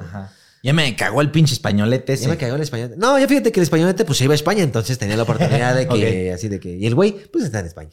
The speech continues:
Speaker 2: O sea, nada
Speaker 1: Ok.
Speaker 2: más iba de vez en cuando. La, ahí en ese momento le digo, "Oye, ¿y por qué no te vienes a Yusacel? Es que van a abrir una nueva área". Fíjense de qué año les estoy hablando. Van a abrir una nueva área que se llama Twitter Conecta.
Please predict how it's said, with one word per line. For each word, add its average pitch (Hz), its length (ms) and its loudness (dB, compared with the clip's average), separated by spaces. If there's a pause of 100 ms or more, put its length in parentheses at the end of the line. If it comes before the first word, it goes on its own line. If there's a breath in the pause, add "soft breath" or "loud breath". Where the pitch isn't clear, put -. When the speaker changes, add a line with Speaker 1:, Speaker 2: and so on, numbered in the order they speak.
Speaker 2:
O - 40 -20
sea, 101 100 -8
nada 104 100 0
Speaker 1:
Ok. 107 80 -2
Speaker 2:
más - 80 -2
iba 135 160 2
de 110 80 2
vez 107 120 0
en 107 120 -2
cuando. 113 180 -4 (1000 loud breath)
La, 135 380 -2 (100)
ahí 135 220 4
en 156 80 2
ese 165 160 2
momento 160 480 4
le 143 100 4
digo, 135 160 4
"Oye, 151 120 4
¿y 160 40 4
por 135 120 -2
qué 160 80 0
no 156 100 0
te 143 60 0
vienes 143 180 2
a 117 60 0
Yusacel? 110 640 -6
Es 127 120 -12
que 147 100 -4
van 139 120 2
a 135 40 4
abrir 135 180 4
una 135 180 2
nueva 160 300 4
área". 165 180 2
Fíjense 214 320 2
de 147 140 2
qué 151 80 -2
año 190 160 4
les 127 140 4
estoy 113 200 2
hablando. 135 440 2 (480 soft breath)
Van 160 280 -2
a 196 40 2
abrir 190 280 4
una 190 200 2
nueva 170 480 2
área 180 220 0
que 147 80 -4
se 120 140 -2
llama 143 340 2
Twitter 156 720 -2 (140)
Conecta. 120 600 -4